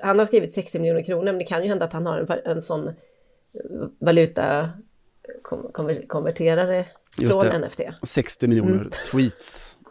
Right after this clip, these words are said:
Speaker 1: <laughs> Exakt.
Speaker 2: Sextio miljoner historiska tweets som N F Ts. Mm. Nej, pengar gjorde han i alla
Speaker 1: Eh,
Speaker 2: fall.
Speaker 1: Gerard Piqué, ja, det gjorde han. Han kände sig faktiskt, eh, han förstod, Piqué är ju mycket, men han är ju inte osmart, så han förstod ju att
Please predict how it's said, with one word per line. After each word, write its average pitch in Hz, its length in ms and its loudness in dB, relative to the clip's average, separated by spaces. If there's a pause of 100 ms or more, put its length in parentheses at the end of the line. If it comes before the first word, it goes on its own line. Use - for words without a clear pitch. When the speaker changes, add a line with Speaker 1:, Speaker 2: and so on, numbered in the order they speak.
(300)
Speaker 1:
<laughs> - 400 -18
Exakt. 143 420 -2
Speaker 2:
Sextio 127 260 0
miljoner 139 240 4
historiska 123 520 2
tweets - 460 -8 (160)
som 117 180 -6
N 98 120 0
F - 80 -10
Ts. - 280 -10 (100)
Mm. 123 240 2 (920)
Nej, 135 240 4
pengar 151 220 8
gjorde 120 140 4
han 135 80 4
i 196 40 8
alla 196 80 8
Speaker 1:
Eh, 185 40 6
Speaker 2:
fall. 220 100 6
Speaker 1:
Gerard 226 120 6
Piqué, 240 260 10 (640)
ja, 220 200 8
det 262 60 6
gjorde 247 160 6
han. - 120 0
Han 214 160 4
kände 214 200 4
sig 226 100 2
faktiskt, 208 600 -2
eh, 190 280 4
han 208 140 4
förstod, 196 320 6 (300)
Piqué 208 180 4 (100)
är 190 40 2
ju 180 120 0
mycket, 185 320 -4
men 175 120 -6
han 175 140 -4
är 175 80 -4
ju 175 140 -4
inte 170 140 -6
osmart, 165 460 -4
så 175 80 -8
han 160 120 -4
förstod - 300 -4
ju - 60 2
att - 260 -6